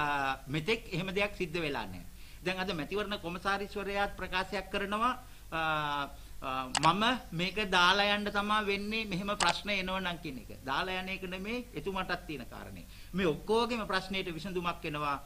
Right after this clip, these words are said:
අ, කොරෝනා වෛරසයෙන් ආරක්ෂා වෙන ප්‍රතිපදාවනුත් රැකගෙන. විශේෂයෙන්ම දැන් මේ පහුගිය දවස්වල රාජ්‍ය ආයතනත් එක්ක එකතු වෙලා රට පුරා මේ පන්දාහ බෙදාපු ක්‍රමයයි. ඒ වගේම අද තියෙන දියුණු තාක්ෂණයයි භාවිතා කරලා ඔය පෙට්ටියක් කරේ තියාගෙන පොලිසියත් අරගෙන ඇවිල්ලා,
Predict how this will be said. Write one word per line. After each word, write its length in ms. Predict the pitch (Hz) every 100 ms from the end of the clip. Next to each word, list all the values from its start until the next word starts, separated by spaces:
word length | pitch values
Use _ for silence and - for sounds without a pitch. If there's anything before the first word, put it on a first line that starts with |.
| - - -
අ, 260 | 135 123 117
කොරෝනා 680 | - 143 196 196 202 196
වෛරසයෙන් 580 | 151 175 190 190 185 175
ආරක්ෂා 640 | 135 156 175 175 185 175 175
වෙන 160 | 190
ප්‍රතිපදාවනුත් 880 | 156 143 160 170 175 170 175 185 175
රැකගෙන. 480 | 127 123 170 135 98 - - -
විශේෂයෙන්ම 580 | 123 180 175 180 170 185
දැන් 220 | 170 160
මේ 100 | 170
පහුගිය 380 | 151 139 160 170
දවස්වල 440 | 151 170 170 165 143
රාජ්‍ය 300 | 147 156 160
ආයතනත් 440 | 160 160 160 156
එක්ක 140 | 160 156
එකතු 260 | 156 160
වෙලා 260 | 160 175 240 - - -
රට 320 | 131 151 202 180
පුරා 260 | 190 202
මේ 140 | 220 233
පන්දාහ 600 | 175 180 185 190 190 185
බෙදාපු 420 | 175 185 185 185
ක්‍රමයයි. 460 | 160 175 185 113 95 - - -
ඒ 100 | 156
වගේම 380 | 180 180 190 202
අද 380 | 170 - 135 180 185
තියෙන 300 | 196 208 147
දියුණු 300 | 175 202 196
තාක්ෂණයයි 720 | 175 160 - 196 190 196 175
භාවිතා 460 | 175 185 190 196
කරලා 260 | 185 190 180
ඔය 140 | 175
පෙට්ටියක් 480 | - 160 - 196 180
කරේ 240 | 180 185 185
තියාගෙන 460 | 185 180 180 190
පොලිසියත් 520 | 175 175 180 185 180
අරගෙන 260 | 185 185 180
ඇවිල්ලා, 480 | 180 185 185 180